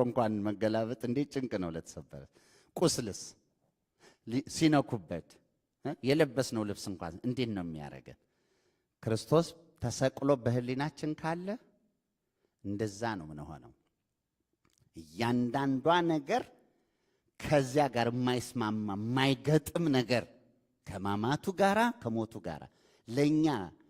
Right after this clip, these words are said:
እኛን ለማዳን ካደረገው ጉዞ ጋራ የማይስማማ ነገር ሲሆን እጅግ የምንጸየፈው እጅግ የምንጠላው ነገር ሆኖ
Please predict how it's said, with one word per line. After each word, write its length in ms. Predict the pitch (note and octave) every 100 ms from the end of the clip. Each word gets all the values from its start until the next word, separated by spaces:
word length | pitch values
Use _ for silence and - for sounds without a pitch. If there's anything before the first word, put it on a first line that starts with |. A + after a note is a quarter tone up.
| _ _ _ _ _ _ _ A2
እኛን 380 | A#2+ C3 D3 D3+
ለማዳን 560 | D#3 E3 F#3 G3+ A#3 F#3+
ካደረገው 800 | B2+ C3 B2+ C#3 C#3 D3 D#3+ D3+
ጉዞ 240 | - D3 B2+ A2
ጋራ 240 | A#2 D3 E3
የማይስማማ 800 | - C#3 F3+ G3+ - E3+ D3 C#3+ D3+
ነገር 320 | D3+ D3 A3 C4 - _ _ _
ሲሆን 440 | - D3 C#3+ A#3+ C#4 - _ _ _ _
እጅግ 460 | D3+ C#3 - A#3+ A#3+
የምንጸየፈው 920 | B3+ B3 A#3+ A#3 - G#3+ G#3 G#3 G#3+ F#3 - _ _ _ _ _ _ _ _ _ _ _ E3+
እጅግ 400 | D3+ - D4 F#3+
የምንጠላው 760 | E3+ D3+ F#3+ G3 - G#3+ A3 G3+ - -
ነገር 340 | C3+ B2+ B2+ C3+
ሆኖ 200 | - C#3+